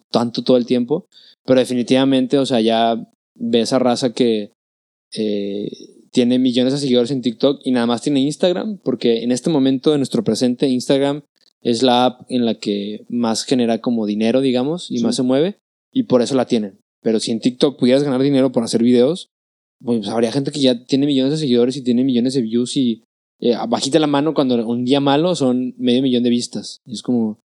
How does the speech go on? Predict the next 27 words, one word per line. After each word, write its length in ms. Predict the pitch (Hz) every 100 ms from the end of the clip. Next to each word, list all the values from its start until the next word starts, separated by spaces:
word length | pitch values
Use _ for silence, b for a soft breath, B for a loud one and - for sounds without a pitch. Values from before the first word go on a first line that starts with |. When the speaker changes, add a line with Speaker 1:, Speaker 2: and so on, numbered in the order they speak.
| _ _ -
Speaker 1:
eso 240 | 117 151
en 200 | 151 156
YouTube, 400 | 147 147 147 143
¿cuándo 220 | - 131 143
los 120 | 151
consigues, 440 | 123 107 135 120
sabes? 320 | 127 113 104
O 40 | 110
sea, 120 | 107
te 80 | -
tardas 420 | 117 117 135 139 -
meses 420 | 117 123 143 120
en 80 | 117
conseguirlas 480 | 113 113 117 131
y 40 | 117
en 80 | 110
TikTok 380 | 113 139 127 147
en 260 | 127 110 _ _ _
menos 240 | 123 127 135
de 60 |
un 80 | 143
día 220 | 127 127 131
ya 140 | 131
tienes 220 | 127 120
sesenta 300 | 147 135 113
mil 160 | 107 110
views. 320 | 117 113 -